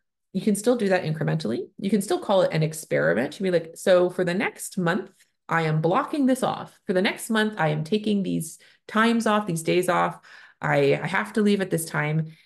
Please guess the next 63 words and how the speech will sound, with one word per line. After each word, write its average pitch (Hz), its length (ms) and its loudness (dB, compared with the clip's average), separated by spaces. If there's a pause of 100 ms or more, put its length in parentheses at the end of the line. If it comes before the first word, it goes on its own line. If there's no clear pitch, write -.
(140)
And, 156 300 0
and 165 120 2
so 160 120 2
it's 156 160 -2
just - 200 -4
like, - 320 0
for 214 400 -2
now, 240 480 2 (100)
that's 202 220 0
a 262 60 4
way 208 120 4
to 185 80 0
help 180 320 -2
your 160 140 -2
brain 151 240 0
not 143 200 -2
feel 156 120 0
like 147 140 0
it's 156 120 -4
forever, 180 380 -4
but 180 100 -4
just 170 180 -6
like, 156 280 -4
"For 160 80 -2
the 151 100 -2
next 190 280 -4
three 180 220 0
months, 262 320 -4
this 160 220 -6
is 160 140 -10
what 156 280 -2
I'm 156 180 0
experimenting 143 600 -4
with. - 180 -12
And - 80 -12
then 165 80 -6
I'm 160 80 -4
gonna 139 160 -6
check 311 300 -6
in, 226 380 -2 (280)
see - 180 -4
how 196 120 4
I'm 202 100 -2
feeling, 165 400 2
see 160 160 -4
if 156 120 -4
I 151 60 2
wanna 160 200 0
make 160 160 -2
another - 320 -4
change." - 460 -16
We 165 80 -12
can 160 140 0
do 151 100 -2
it 139 100 0
in 156 120 -6
small 180 420 -2
measures. - 440 -4
If 180 140 -4
you 214 100 2
have 240 200 -2
a 262 40 0
sense, 165 360 -2